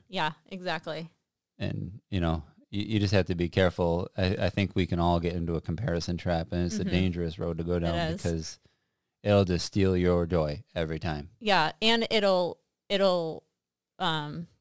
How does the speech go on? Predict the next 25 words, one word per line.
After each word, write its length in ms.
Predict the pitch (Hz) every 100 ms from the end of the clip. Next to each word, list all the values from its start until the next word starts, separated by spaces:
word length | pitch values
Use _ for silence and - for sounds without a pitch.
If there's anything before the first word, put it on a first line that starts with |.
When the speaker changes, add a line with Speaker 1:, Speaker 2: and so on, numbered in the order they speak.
| _ -
Speaker 2:
You 60 |
Speaker 1:
distract 540 | 156 - - 185 185 -
you 120 | 185
from 480 | - 175 165 156 -
what, 340 | 180 175 - _ _ _ _ _ _ _ -
what 180 | 185
you're 360 | - 175 180 180 _ -
called 600 | - 180 165 165 160 - -
or 300 | 160 151 - _
to 100 | -
be 100 | 170
focused 420 | 160 156 110 156 -
Speaker 2:
Yeah. 100 | 123
Speaker 1:
on. 220 | 175 196 _ _ _ _ -
Speaker 2:
And 80 |
I 80 | 123
think 240 | 131 151 135
that 200 | 113 -
even 600 | 120 123 127 117 107 113 _ -
if 240 | 123 -
you 180 | 120 107
are 480 | 117 110 135 117 92
doing 380 | 87 95 90 85
very 260 | 85 82
well, 460 | 78 78 73 78 -